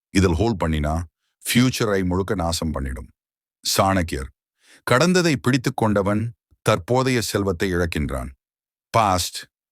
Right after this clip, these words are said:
equal to teacher. Present as equal to opportunity. Future equal to possibility. மைண்ட் ட்ராப் பத்து. செல்ஃப் ரெஸ்பெக்ட் இல்லாமை.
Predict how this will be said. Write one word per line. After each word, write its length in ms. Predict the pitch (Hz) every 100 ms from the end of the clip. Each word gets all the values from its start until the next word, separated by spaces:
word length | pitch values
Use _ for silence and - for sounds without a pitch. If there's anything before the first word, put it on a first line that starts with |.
| 110
equal 300 | 98 104 85
to 260 | 78 76
teacher. 320 | 80 - 67 65 _ _ _ _ -
Present 480 | 104 90 120 92 90 - _ -
as 460 | 87 85 82 - 123
equal 320 | 127 123 117
to 140 | 101
opportunity. 800 | 101 82 92 80 90 78 - 58 - _ _ _ - -
Future 480 | 127 131 - 107 110 - _ 107
equal 260 | 90 101
to 280 | 92 85 85
possibility. 480 | 82 82 71 65 64 - _ _ _ _ _
மைண்ட் 600 | 85 90 113 151 147 123
ட்ராப் 320 | 117 101 90 -
பத்து. 420 | - 85 - 82 73 - _ _ _ - - -
செல்ஃப் 280 | 123 147 -
ரெஸ்பெக்ட் 500 | 113 - 120 87 107
இல்லாமை. 560 | 90 82 76 67 69